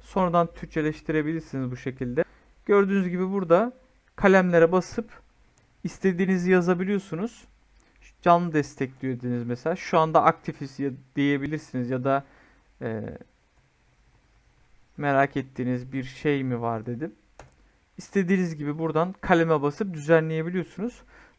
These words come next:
Dışarıdayken dışarıda da yazabilirsiniz. "Şu anda dışarıdayız." dedik. Aşağıda kalem var. "Mesaj bırakabilirsiniz." yazalım buraya da.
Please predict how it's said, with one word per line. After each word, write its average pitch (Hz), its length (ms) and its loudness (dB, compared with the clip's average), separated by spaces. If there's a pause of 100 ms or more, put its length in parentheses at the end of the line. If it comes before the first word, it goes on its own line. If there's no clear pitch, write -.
Dışarıdayken 214 840 4 (220)
dışarıda 196 480 2
da 175 60 2
yazabilirsiniz. 151 800 0 (500)
"Şu - 220 -2
anda 160 420 0 (600)
dışarıdayız." 160 760 0
dedik. 156 280 -4 (480)
Aşağıda 196 460 2
kalem 190 460 4
var. 214 200 0 (1700)
"Mesaj 180 500 0
bırakabilirsiniz." 165 920 0
yazalım 120 420 0
buraya 113 300 -2
da. 208 240 -4